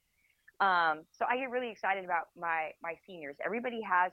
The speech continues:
their people, 'cause even with Chair One, we also cover children and things like that.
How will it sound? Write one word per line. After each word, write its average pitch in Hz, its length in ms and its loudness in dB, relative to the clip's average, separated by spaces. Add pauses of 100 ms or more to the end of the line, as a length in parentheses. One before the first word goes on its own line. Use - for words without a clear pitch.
their 170 80 2
people, 165 460 -6
'cause 180 160 -4
even 277 220 -6
with 185 120 -6
Chair 156 200 0
One, 147 120 0
we 160 120 -2
also 160 240 0
cover 143 260 -2
children 143 500 -6
and 139 120 -8
things 143 240 -8
like 131 200 -2
that. - 220 0